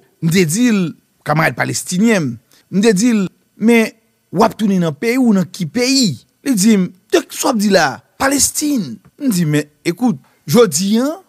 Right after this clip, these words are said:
Palestine pa vreman peyi. Li di, li pa yon peyi pou moun nan emisfè oksidantal la,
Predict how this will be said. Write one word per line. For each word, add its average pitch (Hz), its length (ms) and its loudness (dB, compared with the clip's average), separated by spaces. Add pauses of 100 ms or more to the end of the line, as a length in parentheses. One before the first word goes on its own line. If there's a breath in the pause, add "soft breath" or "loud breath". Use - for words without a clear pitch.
(140)
Palestine 247 960 -2
pa 220 480 0
vreman 226 560 0
peyi. 294 380 -4 (260)
Li 214 80 2
di, 185 220 2 (420)
li 170 160 0
pa 190 120 -2
yon 175 120 -2
peyi 170 460 -2 (180)
pou 208 160 0
moun 196 600 0 (180)
nan 165 480 0 (280 soft breath)
emisfè 180 720 -2 (140)
oksidantal 127 560 -4
la, 170 120 -2